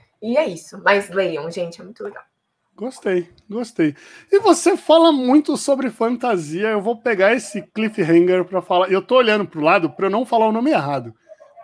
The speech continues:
Speaker 2: Porque é o fantasia-se, né? O fantasia-se na literatura. E eu queria que você me explicasse de onde que surgiu esse projeto, qual que, o,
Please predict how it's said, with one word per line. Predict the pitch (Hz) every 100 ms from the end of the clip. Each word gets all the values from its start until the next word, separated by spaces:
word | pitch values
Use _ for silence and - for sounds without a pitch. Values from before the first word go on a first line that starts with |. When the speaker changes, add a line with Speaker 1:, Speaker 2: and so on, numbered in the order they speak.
| -
Speaker 2:
Porque | 170 151 151
é | 180
o | 226 330
fantasia-se, | - 330 415 247 165 226 175 - 139
né? | 143
O |
fantasia-se | - 180 196 160 151 185 - 180
na | 170
literatura. | 180 175 185 185 - 165 156 135 - _ _ _
E | 220
eu | 320
queria | 339 311 294 349
que | 415
você | 403 -
me | 370
explicasse | 262 - 175 165 156 143 - 143 120 _ _ _
de | 151 220
onde | 277 240
que | -
surgiu | 190 165 156
esse | 147 143
projeto, | - 139 127 147 151 - 156
qual | - 202 196
que, | - -
o, | 247